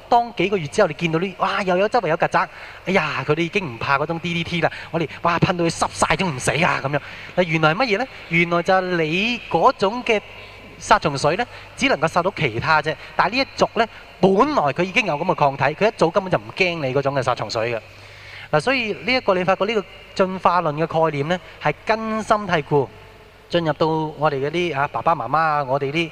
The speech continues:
呢一代呢，都成日相信呢樣嘢嘅喎。好啦，所以你會發覺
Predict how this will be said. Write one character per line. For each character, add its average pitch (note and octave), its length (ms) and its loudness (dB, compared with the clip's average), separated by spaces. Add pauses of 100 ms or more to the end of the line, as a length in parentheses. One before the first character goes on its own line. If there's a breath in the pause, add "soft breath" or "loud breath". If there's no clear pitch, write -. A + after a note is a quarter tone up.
(440 loud breath)
呢 D#3+ 120 -2
一 F#3 60 4
代 D3 180 0 (100)
呢， C#3+ 140 -2 (260)
都 F#3 100 0
成 B2 140 0
日 A2+ 40 -4
相 E3 200 0
信 D3+ 160 0
呢 D3 40 -2
樣 C#3 140 2
嘢 A2+ 180 -4
嘅 - 20 -4
喎。 A2+ 180 -6 (640 loud breath)
好 B3+ 80 2
啦， B3+ 140 2 (1000)
所 - 140 0
以 C#4+ 40 2
你 C4+ 80 -2
會 B3 80 -2
發 A#3 100 4
覺 A3 140 0